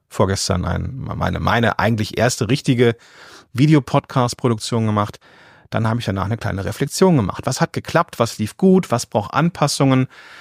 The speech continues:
Also alles, was außerhalb der Komfortzone ist, alles, was neu ist, darf auch reflektiert werden. Was klappt, was nicht und so weiter und so fort. Das macht, macht ganz gerne mal schriftlich.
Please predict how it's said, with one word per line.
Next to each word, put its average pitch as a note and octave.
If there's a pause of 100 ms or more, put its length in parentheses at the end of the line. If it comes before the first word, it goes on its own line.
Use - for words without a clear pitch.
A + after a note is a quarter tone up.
(160)
Also A2+
alles, D#3+
was - (180)
außerhalb B2+
der G#2
Komfortzone C#3+
ist, B2+
alles, -
was -
neu A2
ist, -
darf G#2
auch G2
reflektiert B2
werden. A2+ (600)
Was -
klappt, - (120)
was -
nicht A2+
und G#2+
so F#2+
weiter F2+
und -
so F#2+
fort. - (380)
Das -
macht, - (100)
macht D3+
ganz C#3
gerne C3+
mal F#2+
schriftlich. -